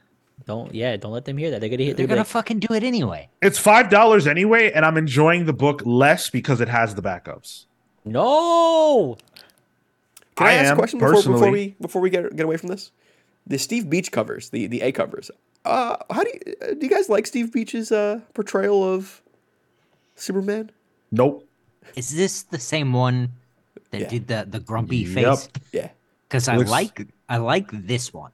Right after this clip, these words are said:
Speaker 4: Same
Speaker 1: I like
Speaker 4: guy.
Speaker 1: this one.
Speaker 2: But
Speaker 4: His
Speaker 2: the other
Speaker 4: suit
Speaker 2: ones we've
Speaker 4: is
Speaker 2: seen
Speaker 4: very
Speaker 2: are
Speaker 4: good. The hair is very good, but
Speaker 2: Yeah.
Speaker 4: this screams the, um,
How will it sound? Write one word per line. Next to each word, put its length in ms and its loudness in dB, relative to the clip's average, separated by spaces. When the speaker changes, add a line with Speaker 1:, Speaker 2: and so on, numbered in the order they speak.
Speaker 4:
Same 200 -2
Speaker 1:
I 40 -8
like 160 -10
Speaker 4:
guy. 60 -6
Speaker 1:
this 120 -10
one. 140 -16
Speaker 2:
But 100 -6
Speaker 4:
His 180 -2
Speaker 2:
the 60 2
other 160 2
Speaker 4:
suit 80 6
Speaker 2:
ones 180 -2
we've 120 0
Speaker 4:
is 100 -8
Speaker 2:
seen 100 -8
Speaker 4:
very 180 4
Speaker 2:
are 60 -8
Speaker 4:
good. 300 -10
The 180 0
hair 580 0
is 260 -8
very 340 0
good, 360 -8
but 180 0
Speaker 2:
Yeah. 60 -10
Speaker 4:
this 200 2
screams 580 -2
the, 180 2
um, 380 -8